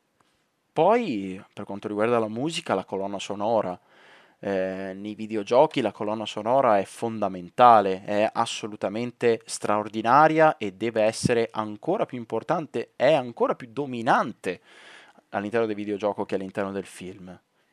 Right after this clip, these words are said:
Un film, una serie T V stessa, perché all'interno del videogioco deve rispettare anche tutti quei momenti morti che il videogioco ha. Poi è molto sonoro il videogioco, in tutto e per tutto,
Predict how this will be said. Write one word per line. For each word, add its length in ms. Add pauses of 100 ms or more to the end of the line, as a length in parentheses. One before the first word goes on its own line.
(200)
Un 120
film, 360
una 160
serie 220
T 100
V 80
stessa, 600 (380)
perché 240
all'interno 300
del 100
videogioco 600
deve 180
rispettare 580
anche 220
tutti 240
quei 120
momenti 380
morti 320
che 80
il 80
videogioco 580
ha. 140 (320)
Poi 240
è 100
molto 520
sonoro 420
il 80
videogioco, 540
in 80
tutto 220
e 40
per 180
tutto, 460